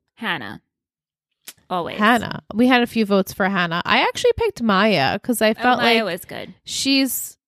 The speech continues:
Speaker 2: she's definitely a good partner for Emily, and she's just very wise beyond her years. Seth's not buying this.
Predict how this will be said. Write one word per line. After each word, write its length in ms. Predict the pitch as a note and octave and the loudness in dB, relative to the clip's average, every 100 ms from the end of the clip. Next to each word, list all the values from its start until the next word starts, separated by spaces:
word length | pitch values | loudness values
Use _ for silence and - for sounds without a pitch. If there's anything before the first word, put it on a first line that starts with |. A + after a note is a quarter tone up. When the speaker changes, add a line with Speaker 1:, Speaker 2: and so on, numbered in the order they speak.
| - | -12
Speaker 2:
she's 180 | - | -6
definitely 460 | - F4+ B4+ B4+ A4+ | 2 2 2 -2 0
a 20 | |
good 440 | B3 A#3 A#3+ A#3 A3 _ _ - | 0 0 2 0 -2 _ _ -6
partner 760 | A#3+ B3+ A#3+ G3+ G3 G3 G#3+ - _ | -2 -2 0 0 2 0 -2 -8 _
for 320 | - - G#3 | -20 -6 -4
Emily, 500 | - F3+ F#3+ G3 G#3 | -2 -2 0 0 0
and 160 | - A3+ | -2 -2
she's 220 | C#4 - | -4 -6
just 240 | - G#4+ | -6 -6
very 320 | A4+ C5+ C5+ F4 | -2 0 2 2
wise 480 | G3+ E3 F3 G3+ | 4 4 4 0
beyond 340 | - G3+ F#3+ G3+ | 0 -2 0 0
her 140 | G3+ | -2
years. 480 | F#3+ F3+ F3+ F#3+ A3+ | -2 -2 -2 -2 -2
Seth's 260 | G#3 F#3 - | -2 -2 -2
not 160 | F3 | -4
buying 380 | E3 D3+ D3 D3 | 0 -2 -2 -2
this. 280 | D#3 G3+ | -2 -4